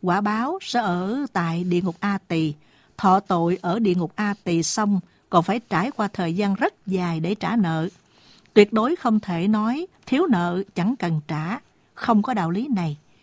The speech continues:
Nhân quả thông ba đời, chúng ta phải biết. Cách làm này là phá dụng thường trụ khi cuốn bạch y. Bạch y là tín đồ tại gia, bạn lừa gạt họ, phản nghịch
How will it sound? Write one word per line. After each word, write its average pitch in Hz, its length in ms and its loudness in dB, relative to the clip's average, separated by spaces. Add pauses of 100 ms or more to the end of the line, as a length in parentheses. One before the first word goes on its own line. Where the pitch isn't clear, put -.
(200)
Nhân 240 320 4
quả 175 320 -2
thông 220 240 0
ba 208 180 0
đời, 170 320 -2 (300)
chúng 254 160 0
ta 196 140 0
phải 165 220 -6
biết. 202 260 -2 (580)
Cách - 160 0
làm 202 200 4
này 185 200 0
là 175 320 -2
phá 233 320 -2 (100)
dụng 175 260 0
thường 180 340 -2
trụ 165 300 -2 (320)
khi 226 300 2
cuốn 226 260 -2
bạch - 260 -6
y. 202 240 -2 (460)
Bạch 226 220 0
y 247 200 0
là 190 160 -2
tín 294 220 -6
đồ 185 180 0
tại 170 240 -2
gia, 196 360 -4 (340)
bạn 185 240 2
lừa 202 240 2
gạt 175 240 -4
họ, 170 400 -4 (160)
phản 247 360 -2
nghịch 185 140 2